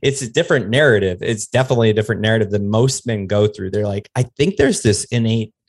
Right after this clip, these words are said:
idea that we've got to provide more now. All of a sudden, I have to provide more." So how did you weigh out that, like,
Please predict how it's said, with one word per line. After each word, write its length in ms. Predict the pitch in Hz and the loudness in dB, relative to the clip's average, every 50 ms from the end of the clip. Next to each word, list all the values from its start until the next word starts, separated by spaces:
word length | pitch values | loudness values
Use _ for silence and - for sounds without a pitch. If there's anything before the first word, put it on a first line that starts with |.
| _ - | _ -6
idea 420 | 113 101 92 95 - 117 139 147 | -4 -4 -4 -4 -4 0 0 2
that 160 | 127 107 - 101 | 2 2 0 0
we've 180 | 107 107 98 | 0 -2 0
got 120 | - 110 101 | 0 -2 -2
to 80 | 98 | -2
provide 460 | 95 - 101 90 90 98 98 95 90 | -4 -4 -4 -2 0 0 0 0 -2
more 240 | 92 92 101 104 101 | 0 0 2 2 2
now. 240 | 92 85 73 - - _ _ _ _ - | 0 -2 -6 -12 -16 _ _ _ _ 0
All 100 | 131 147 | 2 2
of 60 | 143 | 4
a 40 | 135 | 2
sudden, 280 | - - 143 131 110 | 2 2 2 2 2
I 140 | 101 98 113 | 0 0 0
have 160 | 113 120 113 | 0 -2 -4
to 80 | - - | -6 -8
provide 420 | - - 107 101 107 98 95 90 95 | -6 -4 -2 0 0 -2 -2 -2 -4
more." 320 | 98 98 92 90 92 - _ _ _ _ _ _ _ _ _ | -4 -4 -4 -6 -8 -12 _ _ _ _ _ _ _ _ _
So 160 | - - 143 131 | -4 0 2 2
how 160 | 120 143 156 | 4 2 2
did 180 | 175 180 156 | 2 0 0
you 140 | 160 165 151 | 0 0 2
weigh 240 | 127 123 123 123 123 | 4 4 4 4 4
out 260 | 117 117 120 123 127 | 4 2 2 2 0
that, 320 | - 117 107 98 90 - - _ - | 0 0 0 0 -2 -6 -8 _ -8
like, 220 | 113 104 107 - | -6 -6 -6 -8